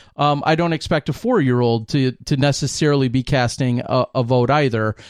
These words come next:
And then you think about tournament directors, husbands or wives that, you know, are just really a member because they host an event. And then you think about, somebody said it perfectly today, they're like,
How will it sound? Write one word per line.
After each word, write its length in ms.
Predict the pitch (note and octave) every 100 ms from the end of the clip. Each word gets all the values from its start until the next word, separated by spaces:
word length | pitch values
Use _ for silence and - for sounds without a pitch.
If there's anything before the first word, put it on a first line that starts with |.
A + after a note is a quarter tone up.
| - -
And 160 | - F3+
then 120 | F#3+
you 100 | F#3
think 340 | - - F#3
about 400 | F#3 D#3 C#3+ C#3 - - _ _ _
tournament 460 | - F#3+ F#3 F3 D#3+
directors, 600 | E3 D#3 D#3 - D3+ C#3+
husbands 520 | E3 D#3 B2+ D#3+ D3
or 100 | C#3+
wives 540 | C#3 D#3+ C#3 B2 G#2+ A2
that, 300 | C3 A#2+ -
you 140 | C#3
know, 80 | C3+
are 120 | B2+
just 280 | C3 C#3+ C3+
really 320 | C#3 D3+ D3
a 60 | C3+
member 400 | C3+ C#3 C#3+ C#3
because 280 | C3+ D3 B2
they 120 | C3
host 300 | A#2+ D3+ -
an 100 | A#2+
event. 280 | A2 G#2+ A2
And 100 | E3+
then 120 | B3+
you 80 | A#3+
think 180 | B3
about, 320 | G#3 G3 F#3 - - - _
somebody 260 | - G3+ G3
said 160 | A3+
it 60 | F#3+
perfectly 440 | F#3 G#3+ G#3+ D#3+
today, 300 | C3+ C#3 C#3
they're 120 | D3 D3+
like, 300 | D#3+ D3+